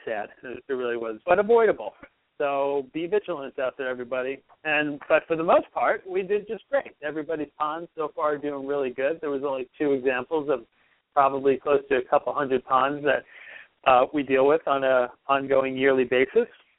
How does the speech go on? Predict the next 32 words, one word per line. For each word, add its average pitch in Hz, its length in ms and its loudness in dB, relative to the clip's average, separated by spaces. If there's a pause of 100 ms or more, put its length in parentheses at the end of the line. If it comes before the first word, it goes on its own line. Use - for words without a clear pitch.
(420)
And, 143 260 -2
um, 143 360 2 (440)
so 165 100 0
that's 190 300 2
that. 131 220 2
But 190 100 2
anyway, 147 500 4 (220)
on 170 140 0
the 185 60 -6
next 214 280 -2
Pond 190 180 -4
Hunter 175 280 -8
Radio 165 240 0
broadcast, 151 560 2
we're 151 60 -8
gonna 143 100 -10
be 139 200 -8
talking 151 460 -4
about 135 400 -2 (720)
the 139 60 -2
great 151 420 0
blue 143 240 2
heron. 117 400 -6 (360)
Yep, 165 140 0 (340)
that 151 240 -4
predator 147 600 0
that 135 240 0 (200)
every 135 280 -2
pond 147 440 -4
keeper 139 360 -2
at 117 100 -8 (180)
some 180 240 -2